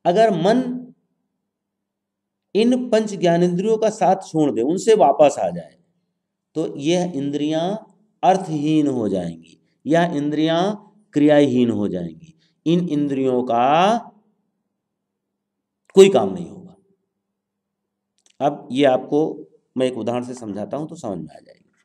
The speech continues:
जैसे मान लीजिए, हम कोई चीज़ जब ग्रहण करते हैं, तो उसका टेस्ट में मिलता है ना, हम टेस्ट से जुड़ते हैं,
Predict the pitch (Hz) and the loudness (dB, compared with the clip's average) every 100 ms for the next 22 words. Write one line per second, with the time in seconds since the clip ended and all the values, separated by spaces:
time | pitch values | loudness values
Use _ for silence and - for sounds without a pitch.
0 | _ _ _ - 127 156 196 180 139 123 | _ _ _ -2 2 2 2 2 4 2
1 | 120 127 151 - _ _ _ _ _ - | 2 0 -4 -6 _ _ _ _ _ -6
2 | 175 175 170 160 170 160 165 127 117 139 | -4 -2 -4 -4 -12 -6 -8 -4 -6 -4
3 | 170 123 107 107 92 87 127 139 - 165 | -2 -2 -2 -6 -8 -8 -10 -8 -8 -6
4 | 160 160 160 160 160 160 160 165 135 160 | -4 -6 -6 -8 -4 -4 -2 -4 -6 -10
5 | 139 131 151 151 - 156 147 143 160 143 | -12 -6 -4 -4 -4 -4 -4 -4 -6 -6